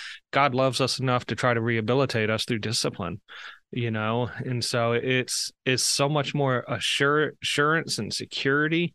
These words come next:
and just the analogy of just a family and a father and a parent with their child. But, no, I appreciate you sharing all that. So last question I have for you is, uh, so obviously this series is more geared towards helping those within Calvinism,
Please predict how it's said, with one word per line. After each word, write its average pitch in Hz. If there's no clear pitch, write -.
and 120
just 123
the 120
analogy 117
of 107
just 117
a 117
family 120
and 95
a 95
father 113
and 95
a 95
parent 117
with 113
their 104
child. 117
But, 110
no, 135
I 127
appreciate 143
you 117
sharing 139
all 104
that. 107
So 139
last 156
question 160
I 120
have 127
for 123
you 113
is, 113
uh, 107
so -
obviously 127
this 120
series 123
is 120
more 131
geared 123
towards 120
helping 135
those 123
within 117
Calvinism, 120